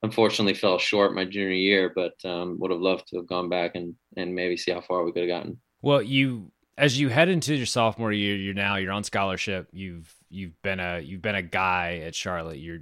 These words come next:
Speaker 2: you're coming back. You're expecting playing time. But at that point, you, you officially have two, even to the casual baseball fan, have two notable brothers because Kyle's now in the big leagues. Corey has been a first round pick. Uh,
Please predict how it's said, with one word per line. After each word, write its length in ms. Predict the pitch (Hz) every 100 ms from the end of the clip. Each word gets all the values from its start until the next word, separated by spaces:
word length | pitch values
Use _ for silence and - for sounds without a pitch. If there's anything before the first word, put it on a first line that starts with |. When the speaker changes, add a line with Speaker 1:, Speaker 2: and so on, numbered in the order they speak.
| -
Speaker 2:
you're 120 | 92
coming 280 | - 110 95
back. 260 | 92 90 92
You're 100 | 82
expecting 380 | - 98 92
playing 240 | 85 95 95
time. 260 | 95 90 - - -
But 60 | 120
at 40 |
that 180 | 131 135
point, 200 | 156 117
you, 100 | 127
you 240 | 98 123
officially 540 | 117 - 170 165 147 131
have 400 | 117 113 90 -
two, 600 | - 139 131 123 113 90 -
even 260 | 135 143 117
to 80 |
the 120 | 117 107
casual 520 | - 131 120 113 98
baseball 360 | 95 95 98
fan, 180 | 95 101
have 160 | 92 -
two 160 | 135
notable 400 | 107 107 98 90
brothers 580 | 80 82 - - - - _
because 600 | 98 92 98 92 87 87
Kyle's 400 | - 120 123 123
now 160 | 120 117
in 60 |
the 40 | 110
big 220 | 101 98
leagues. 400 | 101 98 92 - _ _ _
Corey 300 | - 113 107
has 100 | 104
been 160 | 101 98
a 20 |
first 320 | - 98 -
round 180 | 98 95
pick. 300 | 98 87 - _ _ _ _ _
Uh, 120 | _